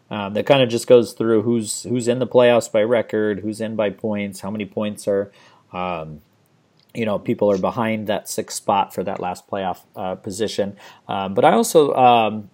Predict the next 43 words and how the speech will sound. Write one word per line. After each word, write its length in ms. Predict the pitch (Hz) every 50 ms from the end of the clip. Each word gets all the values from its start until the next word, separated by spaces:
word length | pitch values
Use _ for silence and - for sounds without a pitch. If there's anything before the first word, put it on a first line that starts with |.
| -
did, 280 | - 117 110 107 - -
did 200 | - 117 107 110
a 60 | 110
little 220 | 139 196 214 208 143
bit 160 | 127 120 -
more 400 | 127 120 113 110 104 101 95 - -
number 380 | 117 113 110 107 107 107 101
crunching 640 | - - - 101 98 - - - 214 113 135 147 151 - _ -
and, 560 | 110 107 104 101 101 101 98 101 101 95 104
um, 300 | 98 92 92 92 90 92 -
and 140 | 92 90
kind 140 | - 120 123
of 160 | 131 - -
put 160 | - - 127 -
some 180 | - 117 104
scenarios 600 | - - 110 104 104 110 113 110 104 98 90 98
out 180 | 104 90 87 -
there 260 | 95 87 85 80 - _ _ _ _ _ _ _ _
for 100 | - 101
kind 180 | - - 110 104
of 80 | 95 90
the 80 | 95 90
third 260 | - 107 104 101 101
and 120 | 95 92 -
fourth 280 | - 107 107 95 98 -
seed. 460 | - - 101 98 95 101 113 131 131 _ _ _ _ _ _ _
Um, 440 | - 101 95 92 90 90 95 92 95 -
and 200 | 98 101 98 95
then 260 | 95 95 92 92 92 92 95 95 - -
kind 160 | - 110 101
of 200 | 95 90 87 - _ -
obviously 360 | 113 107 101 98 - - 98 95
the 40 | 90
scenario 480 | - - 120 131 143 143 131 117 98
for 120 | - 110 95
the 80 | 92 -
fifth 280 | - 120 - - - 110
and 120 | 92 90
sixth 260 | - 104 92 - - -
seed 180 | 92 87 85
is 100 | 85 82
gonna 220 | - - 87 87 80
be 360 | 85 87 87 85 82 80